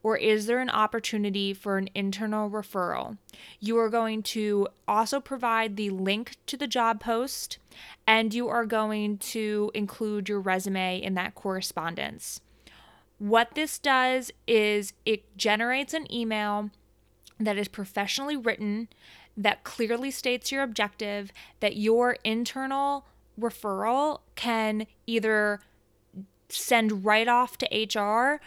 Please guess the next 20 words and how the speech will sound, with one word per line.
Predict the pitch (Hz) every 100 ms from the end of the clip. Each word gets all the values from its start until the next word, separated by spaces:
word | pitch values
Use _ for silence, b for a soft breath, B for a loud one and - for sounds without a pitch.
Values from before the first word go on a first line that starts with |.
| B B -
or | 254 269
you've | 285 285 -
provided | 262 240 226 233 220
enough | 208 196 196
information | 220 214 214 190 190 214 208
for | 214
them | 196 196
to | 208
go | 196 190
into | 196 190 208
their | 190 196 -
internal | 196 196 - 202 202
referral | 196 190 - 190 185
system | 180 202 196 - 262 254
and | 214 196
very | 190 190 190 202
easily | 202 196 185 185 -
add | 180 180 180
your | 180
name. | 175 78 71